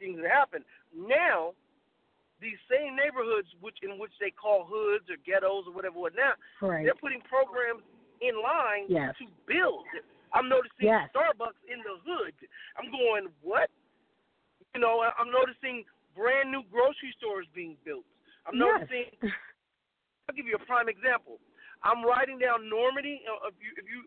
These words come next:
Speaker 1: if any of you remember the, the Normandy riot, I mean the, uh, Rodney King riots, there's a corner called Florence and Normandy. It was a place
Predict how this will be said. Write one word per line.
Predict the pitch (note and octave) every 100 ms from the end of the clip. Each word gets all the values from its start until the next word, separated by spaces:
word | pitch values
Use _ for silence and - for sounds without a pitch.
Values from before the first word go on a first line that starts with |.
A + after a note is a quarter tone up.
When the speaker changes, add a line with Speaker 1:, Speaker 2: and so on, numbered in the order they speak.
| G#3
Speaker 1:
if | C4
any | D4
of | C#4
you | B3 A3+
remember | A3+ A#3+ A3+
the, | G#3 G3 E3+
the | F#3+
Normandy | G#3+ A3 G#3 G3
riot, | G3+ F#3
I | F3+
mean | G3 F3+
the, | F#3
uh, | E3+ D#3 - - -
Rodney | G#3 A3 -
King | A3+ G#3
riots, | F#3+ C#3+ - _ - - -
there's | F#3
a | F3+
corner | - B3+ B3
called | A#3+ G3+ G3 G#3
Florence | A#3+ B3 -
and | A3 A3
Normandy. | G3+ D3+ B2 _ _ - -
It |
was | F3
a | E3 -
place | A#3